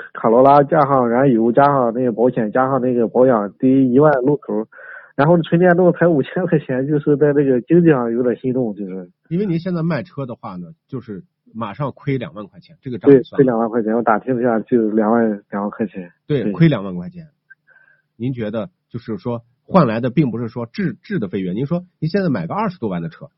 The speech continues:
Speaker 2: 电车，那我觉得可以。
Speaker 1: 啊。
Speaker 2: 你说还是在这十来万的车，海豚并没有说<laughs> 比这个，呃，您的卡罗拉什么做工更好、更高级，它也不会。
Speaker 1: 是的，是的。
Speaker 2: 而且你的这个车不费油啊，关键是。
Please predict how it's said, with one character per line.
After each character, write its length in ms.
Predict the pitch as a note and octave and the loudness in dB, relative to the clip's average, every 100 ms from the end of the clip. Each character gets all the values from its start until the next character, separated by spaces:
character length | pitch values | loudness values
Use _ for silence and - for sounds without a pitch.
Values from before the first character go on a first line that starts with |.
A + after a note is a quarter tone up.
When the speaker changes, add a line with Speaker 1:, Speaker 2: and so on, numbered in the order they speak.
| _ | _
Speaker 2:
电 180 | - G2 | -6 -6
车， 160 | F2 F2+ | -6 -4
那 100 | F#3 | 2
我 80 | A#2+ | 4
觉 160 | A2 | 2
得 60 | E3+ | 0
可 180 | - - | -6 -14
以。 40 | |
Speaker 1:
啊。 40 | - _ _ _ _ | -14 _ _ _ _
Speaker 2:
你 100 | E3 | -4
说 200 | F#3 A#3 - _ | -2 -2 -6 _
还 160 | - G#3 | 0 0
是 100 | A#3 | 4
在 180 | A#3 | 4
这 80 | F#3+ | 2
十 180 | F3+ F3 | 0 0
来 140 | F#3+ | 2
万 120 | G3+ E3+ | 2 0
的 100 | B2+ | -2
车， 200 | - E3 | -2 -2
海 180 | C3 | -2
豚 220 | A2+ D#3+ F3+ | 0 0 2
并 160 | F#3+ | 2
没 80 | D3+ | 2
有 120 | D#3 | 0
说 260 | B2 C#3+ C#3+ _ _ - B2+ - | -2 -4 -6 _ _ -14 -4 -4
<laughs> 480 | - - D#3 - - | -2 -2 0 2 0
比 120 | A2 | 0
这 120 | C#3+ | -2
个， 260 | B2+ A2+ F#2 _ _ _ _ | 0 -2 -4 _ _ _ _
呃， 340 | A#2 A2 G#2+ | -8 -6 -6
您 140 | A2+ B2+ | -4 -4
的 80 | D3 | -4
卡 160 | A2 | -6
罗 100 | G#2+ | -4
拉 260 | B2 B2 A#2+ | -2 -4 -6
什 120 | - | -8
么 180 | A2 G#2+ _ _ | -8 -8 _ _
做 160 | - C#3 | -2 0
工 180 | C#3 C3 | 0 -2
更 200 | D3+ G#2+ | -2 -4
好、 380 | - D#2 F#2 - _ _ | -8 -10 -10 -10 _ _
更 220 | - C3+ | -2 -2
高 240 | D3 D3 C#3+ | 2 0 0
级， 200 | - E3 | -6 -14
它 140 | - D#3+ | -4 -4
也 40 | |
不 140 | G2 A2+ | -2 -4
会。 240 | F3 - _ _ _ _ _ _ | -4 -6 _ _ _ _ _ _
Speaker 1:
是 320 | - - B2+ | -18 -2 0
的， 80 | G#2 | 0
是 200 | G2 - | -4 -8
的。 120 | G#2 | -2
Speaker 2:
而 80 | C3 | 0
且 160 | G3 G3+ | 4 4
你 160 | A2+ | 4
的 80 | F2+ | 2
这 100 | F3 | 0
个 80 | F3 | 0
车 160 | - D#3+ | 0 -2
不 140 | D#3+ | -2
费 180 | D#3+ B3 | -4 -4
油 220 | D#3 C#3+ | -4 -4
啊， 140 | E3 - _ | -6 -8 _
关 160 | - A#2+ | -8 -6
键 220 | A#2 G2+ | -4 -6
是。 120 | F#2 | -8